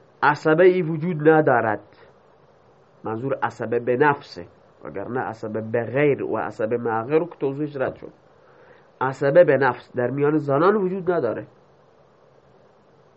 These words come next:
زنان یا عصبه به غیرند، این برادرانشون اونا رو عصبه می‌کنن، یا عصبه مع غیر، خواهران میت هستن که دختران میت اونا رو عصبه می‌کنن. «ولیس فی النساء طرا عصبه»، و در میان زنان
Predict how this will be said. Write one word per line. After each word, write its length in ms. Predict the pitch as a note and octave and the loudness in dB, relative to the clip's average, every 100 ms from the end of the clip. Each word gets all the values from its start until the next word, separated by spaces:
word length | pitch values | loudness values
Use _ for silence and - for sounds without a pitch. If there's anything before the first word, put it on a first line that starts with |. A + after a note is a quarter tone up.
| _ _ _ _ | _ _ _ _
زنان 400 | A#2+ B2 C3 D3 | -8 -2 0 2
یا 120 | D3+ D3 | 4 2
عصبه 360 | A#2+ - C3 C#3+ | 0 -4 -2 0
به 160 | B2+ | 0
غیرند، 580 | B2 D#3 G3 F3 D#3+ - - _ _ _ - | 2 4 6 4 -2 -10 -20 _ _ _ -14
این 120 | A#2 | -6
برادرانشون 640 | A#2 A#2 A2+ A#2 E3 F#3 F#3 | -2 -2 -2 -2 -2 -2 -4
اونا 200 | F3 F3 | -2 0
رو 120 | E3 | 0
عصبه 180 | D#3+ D#3+ | -2 -4
می‌کنن، 320 | D#3 E3 E3 - - - | -4 -6 -10 -14 -20 2
یا 100 | F3 | 4
عصبه 400 | F#3+ G#3 G#3+ G#3 | 6 4 6 6
مع 200 | G3+ F#3+ | 6 6
غیر، 200 | F#3 F#3+ | 4 2
خواهران 520 | F3+ D#3+ E3 F3+ F#3 | 2 0 2 2 2
میت 320 | E3+ E3 F3 E3+ | 2 2 0 -2
هستن 260 | D#3+ E3 | -8 -8
که 120 | D3+ | -6
دختران 480 | D3 C3+ - C#3 C3 | -2 -2 -2 -2 -2
میت 260 | A2+ - - | -4 -6 -6
اونا 160 | A2+ | -10
رو 60 | - | -8
عصبه 240 | - - | -10 -14
می‌کنن. 280 | - - - - _ _ _ _ - - - - - - - - | -14 -16 -20 -20 _ _ _ _ -20 -20 -20 -20 -20 -20 -20 -2
«ولیس 360 | C#3 F3 A#3 A3 | 6 10 10 8
فی 140 | G3+ | 2
النساء 420 | G#3 G3 F#3 A3 | 4 4 6 6
طرا 520 | G#3 G#3 A3+ G3 F#3 - | 6 6 6 6 6 4
عصبه»، 280 | - E3+ | 4 0
و 160 | D#3+ D#3+ | 4 4
در 180 | D#3 D3+ | 4 2
میان 280 | D#3+ F#3 E3+ | 2 2 2
زنان 360 | D3+ D#3 F#3 | 0 2 0